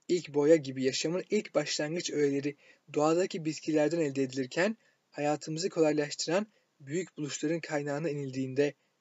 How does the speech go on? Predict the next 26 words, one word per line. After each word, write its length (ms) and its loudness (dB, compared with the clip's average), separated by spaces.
bir 180 -2
noktadan 520 0
doğayla 380 6
ilişkisi 380 2
ortaya 240 0
çıkmaktadır. 600 -12
Lotus 400 2
yaprağı 440 0
veya 260 6
köpek 360 -4
balığı 260 4
derisi 300 0
örneklerinde 520 -2
olduğu 320 0
gibi 280 -4
tabiattaki 600 -2
canlılar 520 2
yüzey 260 6
özelliklerini 580 4
zor 240 2
koşullarda 680 0
kolayca 560 2
ve 120 2
hızlıca 640 2
kontrol 360 -4
edebilmektedirler. 960 -4